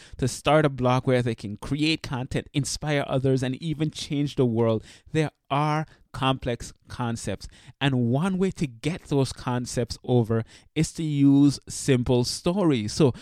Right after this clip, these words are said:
for Khan Academy, the videos that I've made that people seem to love the most are videos where I told stories.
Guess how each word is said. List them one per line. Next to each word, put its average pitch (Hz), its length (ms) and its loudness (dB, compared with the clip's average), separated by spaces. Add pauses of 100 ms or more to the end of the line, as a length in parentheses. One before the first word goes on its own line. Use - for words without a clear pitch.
(120)
for - 140 -2
Khan 214 380 -6
Academy, 120 540 -2 (220)
the 131 80 4
videos 185 460 0
that 165 160 -4 (120)
I've 160 340 -2
made 131 480 2 (240)
that 131 340 0
people 185 260 -2
seem 175 260 -2
to 147 140 -2
love 139 320 2
the 127 100 0
most 156 540 0
are 135 240 4
videos 160 680 2
where 143 480 0
I 110 400 -8
told 139 340 -6
stories. 214 840 -6